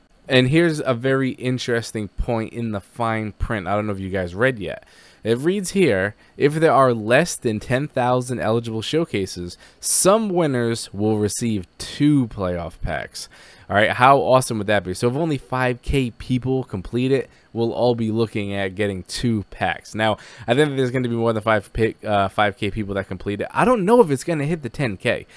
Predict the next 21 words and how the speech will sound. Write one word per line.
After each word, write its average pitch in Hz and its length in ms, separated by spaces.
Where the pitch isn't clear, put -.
It 117 140
very 185 340
well 131 460
could, 113 600
but 127 420
I 123 120
feel 196 320
like 170 180
N 160 140
B 156 100
A 143 60
Top 143 220
Shot 120 220
didn't 139 220
really 127 340
push - 480
this 104 400
quest - 600
all 101 260
that 98 280
hard. 98 420